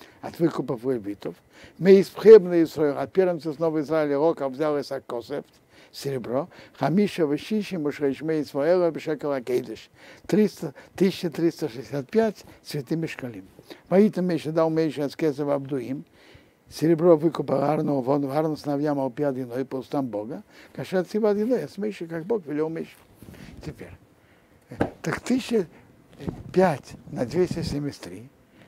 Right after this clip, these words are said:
это тысяча триста шестьдесят пять. Это понятно. Но вопрос, вопрос, который поднимается. Двадцать две тысячи выкуплены,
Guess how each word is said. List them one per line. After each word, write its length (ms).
это 240
тысяча 520
триста 400
шестьдесят 400
пять. 220
Это 520
понятно. 480
Но 200
вопрос, 580
вопрос, 360
который 400
поднимается. 800
Двадцать 440
две 200
тысячи 720
выкуплены, 640